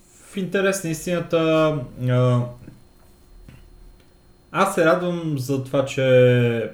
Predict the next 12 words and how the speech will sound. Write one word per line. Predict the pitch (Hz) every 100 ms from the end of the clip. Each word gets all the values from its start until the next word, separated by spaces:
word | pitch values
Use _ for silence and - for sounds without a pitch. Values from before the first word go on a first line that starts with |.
| -
повече | 127 127 123
игри, | 117 110 123 127 135 127 - 120
а... | 113 110 110 107 107 107 104 104 - - _ _ _ _ _ _ _ _ _ _ _ _
влизат | 120 131 - 131
на | 120
повече | 127 127 123 -
платформи | 113 - 110 107 127 180 - - _ _ _ _ -
и | 151
за | 143
мен | 156 165
е | 170 165 165 160 - _ _ -
това | 151 151 151 -